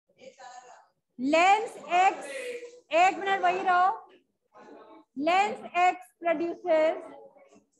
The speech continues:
magnification of plus five। The object is placed where? X जो है वो plus five magnification produce कर रहा है। Image कहाँ रखी है? इसका ऑब्जेक्ट कहाँ है? Between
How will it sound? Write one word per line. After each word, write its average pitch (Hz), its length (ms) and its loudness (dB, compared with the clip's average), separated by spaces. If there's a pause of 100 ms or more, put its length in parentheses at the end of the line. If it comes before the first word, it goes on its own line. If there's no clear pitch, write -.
(140)
magnification 381 960 0
of 403 100 0 (100)
plus 381 380 0
five। 294 260 0 (1120)
The 349 100 0
object 392 580 -2
is 415 100 -12 (120)
placed 349 500 0
where? 277 260 -4 (1600)
X 370 380 -6
जो 440 120 -10
है 403 220 2
वो 415 80 -4 (100)
plus 392 300 -4
five 392 360 -4
magnification 381 600 -8
produce 359 380 -12
कर 320 100 -2
रहा 320 100 -2
है। 320 180 -8
Image 381 280 -6
कहाँ 392 280 -4
रखी 403 220 -10
है? 381 120 -8
इसका 349 300 -2
ऑब्जेक्ट 330 440 0
कहाँ 349 240 2
है? 269 60 -4
Between 330 420 0